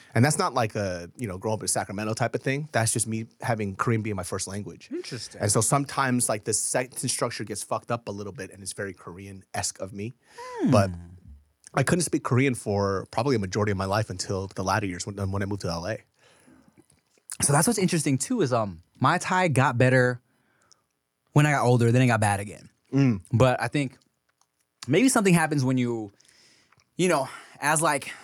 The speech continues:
Speaker 2: children of immigrant parents, maybe a piece of you almost tries not to lean into your language. You know what I'm saying?
Speaker 1: Yeah, yeah,
Speaker 2: You kind
Speaker 1: yeah.
Speaker 2: of avoid it a little bit. And you get older, you get over the bullshit, you realize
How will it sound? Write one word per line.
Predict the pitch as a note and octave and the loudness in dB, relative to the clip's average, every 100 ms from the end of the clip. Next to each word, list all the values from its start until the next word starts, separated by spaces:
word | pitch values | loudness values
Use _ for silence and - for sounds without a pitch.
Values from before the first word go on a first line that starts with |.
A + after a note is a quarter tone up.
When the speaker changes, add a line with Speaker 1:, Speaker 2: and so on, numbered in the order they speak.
| - | -12
Speaker 2:
children | - - - B3 A3 G3 | -6 -2 6 6 6 6
of | D#3+ | 4
immigrant | D#3 E3+ D3+ C3+ | 4 2 2 0
parents, | C3+ C3+ E3+ - - _ _ _ _ _ | 0 0 -2 -4 -6 _ _ _ _ _
maybe | F3+ B3 | 4 4
a | G#3+ - - | 2 -2 -2
piece | - D3 B3 - | 2 4 6 4
of | - - D3+ C3+ | 2 4 4 6
you | B2+ C3 B2+ B2+ C3+ _ _ _ _ _ | 6 6 4 2 -6 _ _ _ _ _
almost | F3+ G#3+ G3+ - | 4 6 2 0
tries | - - F#3 G3+ F3+ C3+ | -4 0 4 4 4 4
not | B2 B2 C3 C#3 D#3+ F#3 - | 6 6 8 6 4 2 2
to | C#3+ | 4
lean | C3 B2+ | 4 4
into | A2+ A2 A#2+ | 4 2 2
your | G#2+ G#2 | 0 0
language. | F#2+ F2+ D#2+ C2 - | -2 -4 -12 -14 -10
You | G2 | -2
know | A2+ | 2
what | |
I'm | A#2 | 2
saying? | D3 D#3 D#3 | 4 4 6
Speaker 1:
Yeah, | D3+ C#3+ | 6 6
yeah, | C#3+ | 2
Speaker 2:
You | |
kind | C3 E3 | 2 2
Speaker 1:
yeah. | D3 | 4
Speaker 2:
of | |
avoid | C3+ B2 D3+ F3+ | 2 4 6 6
it | |
a | C3+ | 4
little | G#2 F2+ | 2 -4
bit. | E2 D2+ - - _ _ _ - - - - _ - | -8 -14 -16 -20 _ _ _ -20 -18 -18 -18 _ 0
And | F#3 | 4
you | |
get | F3 | 6
older, | F3+ B3+ F#3+ F3 | 6 6 6 6
you | F#3+ F3 D#3 D3+ C#3+ | 4 4 4 4 2
get | D3 | 4
over | F3+ G#3+ | 4 4
the | E3+ | 2
bullshit, | C#3 D3+ C#3+ C#3 C#3+ | 2 2 2 2 2
you | C#3 | 4
realize | D3 D3+ C3+ B2+ - | 4 4 4 0 -4